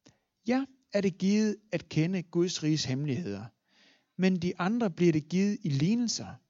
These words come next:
for at de skal se, men ikke se, og høre,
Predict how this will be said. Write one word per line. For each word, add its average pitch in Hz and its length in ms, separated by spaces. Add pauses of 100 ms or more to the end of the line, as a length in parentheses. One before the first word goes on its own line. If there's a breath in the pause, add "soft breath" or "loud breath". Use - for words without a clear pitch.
(380)
for 202 140
at - 140
de 151 80
skal - 180
se, 240 360
men 214 200
ikke 226 220
se, 214 300 (120)
og 113 160
høre, 160 360